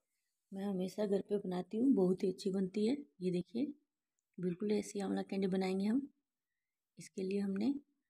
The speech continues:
आधा लीटर पानी रख दिया गैस पर और गैस पर हमने पानी रख दिया है और ये हमने आधा किलो आंवला लिया है। ये देखिए, ये हमने आधा किलो आंवला लिया है।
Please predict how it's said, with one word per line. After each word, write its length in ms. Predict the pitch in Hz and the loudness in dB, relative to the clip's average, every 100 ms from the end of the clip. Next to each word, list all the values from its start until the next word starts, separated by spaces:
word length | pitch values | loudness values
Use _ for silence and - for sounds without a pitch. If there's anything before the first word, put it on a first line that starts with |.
| _ | _
आधा 220 | 185 175 190 | -6 -2 0
लीटर 280 | 185 190 185 | -2 -6 -6
पानी 240 | 175 170 | -2 0
रख 140 | 185 185 | 0 0
दिया 160 | 208 190 | 0 0
गैस 200 | 185 180 - | 0 -4 -4
पर 180 | 262 285 _ _ _ _ _ _ _ _ _ _ _ _ _ _ _ _ _ _ _ | -4 -4 _ _ _ _ _ _ _ _ _ _ _ _ _ _ _ _ _ _ _
और 340 | 175 170 170 165 | -4 -2 -2 -4
गैस 260 | 170 170 - - | -6 -8 -12 -4
पर 140 | 190 | -2
हमने 260 | 190 185 196 | 0 -2 -6
पानी 340 | 180 170 180 | -4 -4 0
रख 120 | 190 185 | -2 0
दिया 140 | 214 | 0
है 160 | 285 294 _ - | 0 -4 _ -8
और 260 | 165 165 165 | -6 -4 0
ये 200 | 185 190 | 2 2
हमने 380 | 185 185 220 262 _ _ _ _ _ | 0 0 -2 -4 _ _ _ _ _
आधा 240 | - 165 180 | -8 -4 -4
किलो 260 | 180 180 | -4 -2
आंवला 300 | 175 160 170 | 0 0 0
लिया 260 | 185 196 214 | 2 2 2
है। 100 | 277 - _ _ _ _ _ _ _ _ _ _ - | 0 -6 _ _ _ _ _ _ _ _ _ _ -10
ये 140 | 170 | -8
देखिए, 320 | 175 175 226 | -6 -8 -6
ये 100 | 285 294 _ _ _ _ _ _ _ _ _ _ _ _ _ _ _ _ _ _ 147 | -8 -8 _ _ _ _ _ _ _ _ _ _ _ _ _ _ _ _ _ _ _
हमने 240 | 147 214 202 | -6 0 0
आधा 200 | 180 185 | 0 -4
किलो 220 | 190 190 | -4 -2
आंवला 240 | 180 180 | 0 0
लिया 240 | 190 196 214 | -2 -2 0
है। 180 | 277 | -2